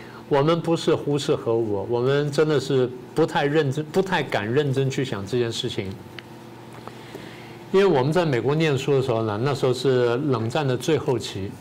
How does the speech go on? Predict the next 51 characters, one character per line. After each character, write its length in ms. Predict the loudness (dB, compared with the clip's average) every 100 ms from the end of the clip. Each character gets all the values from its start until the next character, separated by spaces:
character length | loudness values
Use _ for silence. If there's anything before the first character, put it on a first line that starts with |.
| -2
就 100 | -2
最 180 | 2 0
后 120 | 2
那 120 | 0
几 180 | -2 -6
年， 220 | -6 -6 -8 -14 -18 -18 -18 -18 -18 -12 -2
然 140 | 0
后 60 | 4
也 220 | 4 2
亲 200 | 2 0
眼 160 | 0 -2
看 220 | -2 0
到 260 | 2 2
美 220 | 2 0 0
苏 200 | 0 2
的 120 | 2
尖 180 | 2 2
锐 140 | 2
对 220 | 2 0
抗， 240 | 0 -4 -6 -12 -18 -18 -18 -6
也 300 | 2 4 4
亲 240 | 2 2 2
眼 160 | 2 0
感-， 200 | 0 0 0 2
也 220 | 2 2 0 -8 -4
亲 280 | 2 2
身 240 | 4 2 2
感 220 | 0 0
受 180 | 0 0
到 260 | 2 0 -2 -14 -6
美 300 | 0 4 4
国 240 | 2 2 2
对 220 | 4 4
于 100 | 4
跟 200 | 2 0
苏 340 | 0 2 2
联 200 | 4 2
进 200 | 2 0
行 260 | 0 -2 -2
核 280 | -2 2 2
武 200 | 2 -2
竞 300 | 0 0 2
争 180 | 0 2
的 100 | 2
那 120 | 0
种 200 | 0 -2
无 240 | 0 0
奈 220 | 2 0
跟 180 | -2 -2
恐 200 | -4 -6 -6
惧。 200 | -4 -4